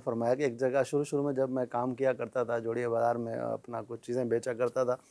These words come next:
تو اس وقت عطر جب آپ، آ، فروش کیا کرتے تھے، اس وقت جو ہے وہ فرماتے ہیں کہ ہم بیٹھے ہوئے تھے، میرے ساتھ ایک دوست تھا، تو ایک آیا، اس نے نا ایسے منہ بنایا، ایسے وہ کیا کہ میں نے اپنے دوست کو کہا میمنی میں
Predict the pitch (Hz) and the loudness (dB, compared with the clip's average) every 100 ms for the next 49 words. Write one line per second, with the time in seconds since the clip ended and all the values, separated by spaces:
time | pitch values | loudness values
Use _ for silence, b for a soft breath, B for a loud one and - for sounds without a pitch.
0 | b b b - 147 151 151 165 151 - | b b b 2 4 6 8 8 6 2
1 | 135 - 139 131 131 127 - - - 117 | -4 4 6 10 10 8 4 -14 -2 2
2 | 113 113 127 120 - 127 117 117 135 156 | 4 2 4 4 6 6 6 4 8 8
3 | 160 151 160 170 156 147 143 160 139 - | 6 8 8 8 8 10 12 12 10 6
4 | b b - 139 147 147 170 156 147 131 | b b 2 8 8 8 6 8 8 10
5 | 123 147 156 156 156 143 139 131 127 110 | 10 12 12 12 10 10 10 8 8 4
6 | 123 135 - 117 113 - b b b _ | 4 4 4 -2 -2 -4 b b b _
7 | - 127 120 113 - 180 180 143 127 127 | 0 4 6 4 0 0 2 4 4 6
8 | 127 123 - 135 135 - 160 160 - 165 | 6 4 0 -2 0 -2 -6 -10 -10 0
9 | 160 156 147 143 139 131 127 131 131 131 | 2 4 4 4 4 4 4 4 6 6
10 | 127 123 147 131 123 123 127 127 117 110 | 4 4 2 2 0 0 4 4 2 -2
11 | 123 139 127 127 110 123 - 123 117 117 | 0 2 2 2 2 0 0 -2 2 2
12 | 117 123 123 120 117 | 2 0 0 0 -4